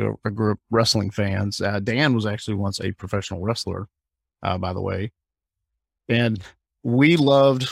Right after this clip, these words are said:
wrestling. And at the time, there's a wrestler, um, named Daniel Bryant who was doing this, this yes chant, and he would get in the ring and he would just, uh,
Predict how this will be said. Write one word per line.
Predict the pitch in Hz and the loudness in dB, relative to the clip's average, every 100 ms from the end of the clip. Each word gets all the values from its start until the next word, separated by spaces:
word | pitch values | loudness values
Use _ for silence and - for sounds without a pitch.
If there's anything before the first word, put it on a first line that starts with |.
| - | -2
wrestling. | 123 117 - 113 113 | -2 0 0 0 0
And | 113 | -2
at | 113 | -4
the | - | -4
time, | - 170 120 110 | 0 2 2 2
there's | 113 110 | 0 0
a | 107 | 0
wrestler, | 110 - 110 104 104 131 131 - | 0 0 0 0 0 -2 -8 -2
um, | 101 98 101 101 | 0 0 -2 -4
named | 104 101 | -2 0
Daniel | 110 117 117 | 0 2 2
Bryant | 104 101 101 98 101 - _ _ _ _ | 2 0 0 -2 -4 -8 _ _ _ _
who | - 113 | 0 2
was | 110 107 | 2 0
doing | 123 117 107 | 0 -2 -2
this, | 104 - | -4 -6
this | - 101 - | -6 -6 -2
yes | 107 117 117 - | 0 0 -2 -4
chant, | - 98 98 98 | -4 -4 -4 -6
and | 104 | -4
he | 113 | -4
would | 107 | -2
get | 117 | -2
in | 113 | -2
the | 110 | -2
ring | 101 104 104 101 | 0 0 -2 -2
and | 104 | -4
he | 101 | -6
would | 98 | -8
just, | 95 - - _ | -8 -10 -12 _
uh, | 104 101 | -4 -2